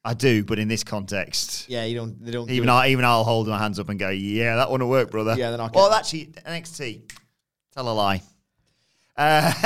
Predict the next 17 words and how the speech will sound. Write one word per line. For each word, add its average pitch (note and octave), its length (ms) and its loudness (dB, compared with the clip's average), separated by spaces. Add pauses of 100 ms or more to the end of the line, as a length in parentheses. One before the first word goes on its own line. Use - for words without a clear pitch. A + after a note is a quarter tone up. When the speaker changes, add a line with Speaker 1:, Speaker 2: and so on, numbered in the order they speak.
(140)
Speaker 1:
Lexi A3 380 2
Nair's A3+ 280 4
backstage G3+ 520 0
with F3 100 -10
the F3+ 100 -2
Acclaimed. F3+ 800 -2
Obviously, C#3 380 -10
Max C3+ 300 -6
Caster's, C3 580 -6
uh, A2+ 360 -2
having C3+ 200 -4
issues B2+ 340 -10
with A2+ 200 -10
talking A#2 380 -10
to, G#2 240 -8 (500)
well, A2+ 120 -8
anyone A#2+ 420 -6